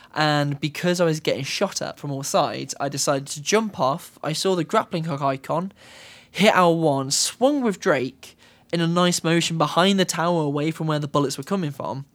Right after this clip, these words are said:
misjudged the jump. You can read more about that in the mag. But when I came back to play it again, I found a dynamite plunger, and already I think the action <laughs> sequences are gonna be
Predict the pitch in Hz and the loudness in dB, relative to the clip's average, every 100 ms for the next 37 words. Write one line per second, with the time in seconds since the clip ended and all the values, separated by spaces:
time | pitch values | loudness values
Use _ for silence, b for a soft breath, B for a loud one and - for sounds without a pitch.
0 | 160 - 349 392 349 - 285 247 208 180 | -20 -10 4 6 6 4 0 0 -4 2
1 | 165 208 - _ 185 180 185 190 180 175 | 2 2 -2 _ -8 -4 0 2 4 2
2 | 165 165 156 120 151 160 185 143 135 - | 4 2 2 0 -2 2 2 2 -4 -12
3 | B B _ - 185 185 190 233 240 226 | B B _ 0 2 2 0 -2 -2 -4
4 | 208 196 - 165 170 151 - 143 202 202 | 0 -2 -2 -6 -2 -2 -2 0 2 2
5 | 175 - - - 160 - 151 147 147 139 | 0 -6 -8 -2 0 2 0 0 -4 -6
6 | - - 180 196 196 196 - 208 208 220 | -8 -6 -4 -2 -2 -4 -4 -6 -4 -4
7 | 208 - b b - 175 180 170 180 208 | -6 -10 b b -4 0 2 6 6 4
8 | 202 190 165 160 156 190 - 175 160 202 | 2 0 -4 2 4 4 0 -4 -2 -2
9 | 202 175 143 156 135 139 - B B B | 0 -2 0 0 0 -2 -8 B B B
10 | 156 156 147 165 160 147 156 147 143 139 | 4 4 4 2 2 4 4 4 4 2
11 | 139 | 2